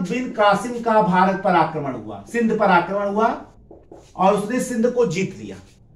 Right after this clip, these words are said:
तो मोहम्मद बिन कासिम सात सौ ग्यारह बारह और एक हजार एडी से लेकर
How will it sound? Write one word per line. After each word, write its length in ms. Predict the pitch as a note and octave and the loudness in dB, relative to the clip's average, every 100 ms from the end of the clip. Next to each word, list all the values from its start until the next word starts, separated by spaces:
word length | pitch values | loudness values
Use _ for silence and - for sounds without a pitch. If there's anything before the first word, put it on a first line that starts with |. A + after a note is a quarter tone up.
| _ - - | _ -10 -4
तो 100 | G3 | 0
मोहम्मद 400 | G3 G3+ G#3 B3+ | 2 2 2 0
बिन 220 | - B3+ | -2 -4
कासिम 460 | B3+ A#3+ A#3 C4+ C#4 - - - - | 2 2 2 -2 -4 -6 -18 -20 -8
सात 340 | G#3 G3+ F#3+ | 2 4 4
सौ 140 | - A#3 | 4 2
ग्यारह 400 | D#3 E3 D#3 D3+ | 4 6 6 4
बारह 280 | A#2+ A2+ G2 - - _ - - - - - - - | 2 -4 -10 -18 -20 _ -20 -20 -20 -20 -20 -20 -2
और 240 | F#3 G3+ | 6 6
एक 400 | G3 G3+ B3+ C4+ A3+ | 8 10 10 8 4
हजार 500 | A3+ A#3 A3+ A#3 A#3+ | 4 6 8 6 6
एडी 480 | A3 G3+ G3 B3+ - | 2 2 2 0 0
से 220 | A#3 G#3+ | 2 4
लेकर 640 | G#3 A3+ A3+ A#3+ C#4+ D4+ | 6 4 4 0 0 -6